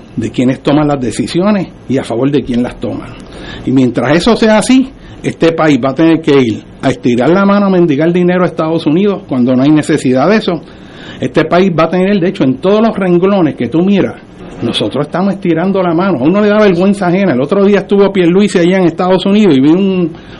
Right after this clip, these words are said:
un senador allí antes de que la, que hablara.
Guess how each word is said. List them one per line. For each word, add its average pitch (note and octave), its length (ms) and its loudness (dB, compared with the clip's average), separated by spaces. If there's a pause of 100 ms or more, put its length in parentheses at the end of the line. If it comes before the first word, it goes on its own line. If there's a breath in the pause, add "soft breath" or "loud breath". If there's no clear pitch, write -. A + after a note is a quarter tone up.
un F3 180 0
senador F#3 480 2
allí G3 280 4
antes E3+ 260 2
de F#3+ 120 4
que F#3+ 100 2
la, F#3 340 4
que D3 220 -2
hablara. F3 480 0